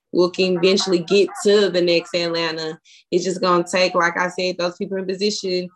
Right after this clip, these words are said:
to start doing certain things and get in the streets about, you know, and help these artists. 'Cause shit, Atlanta be snatching these things up. They, they go through,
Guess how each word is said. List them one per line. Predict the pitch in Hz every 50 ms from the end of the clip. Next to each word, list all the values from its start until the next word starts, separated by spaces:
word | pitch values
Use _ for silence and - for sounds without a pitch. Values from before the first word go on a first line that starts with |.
| _ _ _ _ _ -
to | - 185
start | 175 - 196 185 185 190 190 180
doing | 190 190 185
certain | 180 - - 190 185 185 196 180
things | - 202 208 214 208 208 208 208 202 196 _ _ _ -
and | - - 170 170
get | 170 196 196
in | 185 185
the | 180 175
streets | - - 208 214 208 196 - -
about, | 185 180 180 180 180 - -
you | - 214 214
know, | 208 196 185 180 180
and | 180 180
help | 196 202 214 214 208 208 _ _ _ _ _ _ _ _ _ _ _ -
these | 190 208 208 208
artists. | - - 214 269 285 254 208 185 175 175 - _ -
'Cause | - 180 180 180 175 - -
shit, | - - - - 220 214 202 190
Atlanta | 185 180 180 180 180 180 220 294 330 359 285 240 214 185
be | 165 175 170 165 165 165 160 165 _ _ _ _ _ _ _ _
snatching | - - - - 208 247 302 330 - - 277
these | 247 262 294 294 277
things | - 220 196 196 196 190 190 185
up. | 185 180 180 180 180
They, | 190 240 294 302 247
they | 214 196 220 262 294
go | 359 - 220 214 220 214
through, | - 220 214 202 190 190